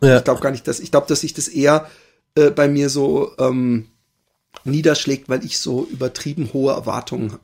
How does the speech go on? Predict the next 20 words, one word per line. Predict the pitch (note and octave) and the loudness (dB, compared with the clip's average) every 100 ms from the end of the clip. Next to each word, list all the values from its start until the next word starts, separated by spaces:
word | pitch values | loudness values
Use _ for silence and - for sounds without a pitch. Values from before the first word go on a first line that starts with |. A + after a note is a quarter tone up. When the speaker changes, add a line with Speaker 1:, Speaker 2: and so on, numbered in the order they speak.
| - | -12
Speaker 2:
hab, | - - _ - | -12 -12 _ -16
ja. | B2 C3 - _ _ _ _ - | -8 -8 -10 _ _ _ _ -4
Und, | C3+ B2+ A#2+ - - - | -2 -2 -4 -8 -18 -6
äh, | B2 A#2+ - - | -2 -2 -2 -8
ähm, | A#2 A#2 A#2 - _ _ G#3+ | -6 -4 -4 -6 _ _ -16
dass | - A#2+ - | -10 -10 -10
das | - A2+ - | -10 -10 -6
gar | A2+ | -6
nicht | A#2 | -6
daran | A2+ | -6
liegt, | A2+ - | -8 -10
dass | A2+ | -12
sie | B2 | -8
jetzt | A2+ - | -8 -8
irgendwie | A2 G#2+ | -10 -8
so | G#2 | -8
ein, | A2 G#2+ A2 G#2+ | -8 -8 -8 -10
ein | A2 | -12
kalter, | - A2 G#2+ | -8 -6 -6
äh, | - - - - | -10 -20 -20 -18